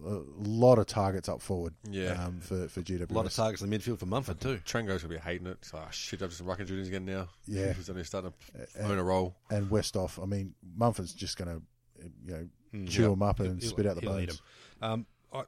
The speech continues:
Speaker 3: I really like the way Port are playing at the moment, and, uh, young Pepper,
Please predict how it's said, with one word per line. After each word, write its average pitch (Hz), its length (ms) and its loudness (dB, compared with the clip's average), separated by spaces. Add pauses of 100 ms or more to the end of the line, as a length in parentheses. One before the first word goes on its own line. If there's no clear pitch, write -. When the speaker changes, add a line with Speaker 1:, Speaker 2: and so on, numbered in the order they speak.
Speaker 3:
I 127 100 4
really 131 240 2
like 123 120 -2
the 113 60 -4
way 110 120 0
Port 107 240 0
are 90 40 -4
playing 95 260 0
at 90 60 -8
the 90 80 -12
moment, 95 260 -6 (260)
and, 95 280 -6
uh, 92 260 0 (200)
young 117 360 -4
Pepper, 110 380 -6